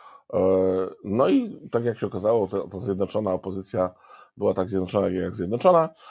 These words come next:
tam jeszcze ktoś się wyłamał, ale w konsekwencji podstęp się nie udał. Dlatego, że, e, e, Prawo i Sprawiedliwość, e, mm,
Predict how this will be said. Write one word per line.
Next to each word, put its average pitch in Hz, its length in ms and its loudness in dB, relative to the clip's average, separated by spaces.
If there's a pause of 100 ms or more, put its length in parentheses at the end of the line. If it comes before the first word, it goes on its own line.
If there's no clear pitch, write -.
(140)
tam 135 160 4
jeszcze 107 260 0
ktoś 92 200 -6
się 98 140 -6
wyłamał, 139 560 4 (300)
ale 247 200 6
w - 40 -6
konsekwencji 127 920 0 (340)
podstęp 131 480 6
się - 160 -6
nie 95 100 2
udał. 76 360 -6 (480)
Dlatego, 131 400 0
że, 110 400 2 (460)
e, - 40 -4
e, 98 1200 4 (580)
Prawo 123 240 4
i 107 40 2
Sprawiedliwość, 95 960 -2 (140)
e, 87 1000 -4 (760)
mm, 95 600 -6